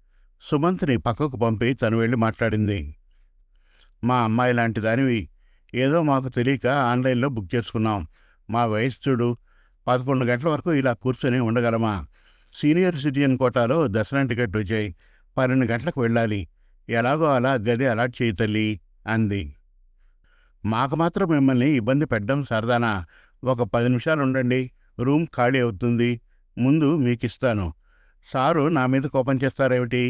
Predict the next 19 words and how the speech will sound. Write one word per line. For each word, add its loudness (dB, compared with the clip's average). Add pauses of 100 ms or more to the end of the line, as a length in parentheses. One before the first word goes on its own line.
(420)
అంది. 0 (800)
"ఆయన 0
మాటలు -2
పట్టించుకోకు -2
తల్లి, 0 (340)
త్వరగా 2
అలాట్ 0
చెయ్యి" -2 (160)
అని 0
చెప్పి -2
వచ్చి 0 (480)
సుమంత్ 2
దగ్గరకు 0
వచ్చి, 0 (580)
"అడిగే 2
విధంగా 2
అడిగితే 0
వాళ్లే 2
ఇస్తారు, -4